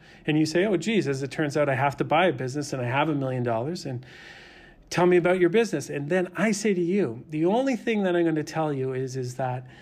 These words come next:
the share price of my business has been going up pretty consistently for the last nine months. Give me your money."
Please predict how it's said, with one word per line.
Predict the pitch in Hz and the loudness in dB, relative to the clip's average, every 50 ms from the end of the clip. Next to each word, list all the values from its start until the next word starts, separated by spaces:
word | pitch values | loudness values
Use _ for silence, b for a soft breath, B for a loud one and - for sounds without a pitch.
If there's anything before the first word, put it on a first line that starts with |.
| B B B B | B B B B
the | B 170 | B -2
share | 156 - - - 185 208 233 226 | -2 0 2 2 4 4 4 2
price | - - 185 165 156 160 - | 2 0 0 0 0 -2 -4
of | 147 | -4
my | 143 143 139 131 | -2 -2 -2 -2
business | 131 139 131 123 131 139 135 156 - - - - B B B B B B | -4 -4 -6 -6 -6 -6 -6 -8 -8 -12 -18 -20 B B B B B B
has | B 170 170 160 | B 0 0 2
been | 165 170 160 160 | 2 2 2 2
going | 147 156 160 165 156 151 147 | 4 4 2 2 2 2 0
up | 135 135 139 135 - - - | 0 -2 -4 -6 -10 -10 0
pretty | - 175 175 175 | 4 4 4 4
consistently | 170 180 165 143 - 180 170 170 - 170 147 135 131 135 135 | 4 0 -4 -2 0 -2 -2 -2 -2 -6 -6 -4 -4 -4 -4
for | 131 135 - 156 | -4 -2 -2 0
the | 139 139 | 0 2
last | 139 139 135 135 131 - - | 2 2 2 0 0 -4 -4
nine | 135 131 127 123 | -4 -2 -2 -2
months. | 120 117 113 113 - - - 135 | -4 -4 -6 -10 -14 -10 -4 -2
Give | 151 151 | 0 2
me | 147 139 | 2 2
your | 131 123 | 2 2
money." | 120 113 107 110 107 | 0 -2 -4 -8 -12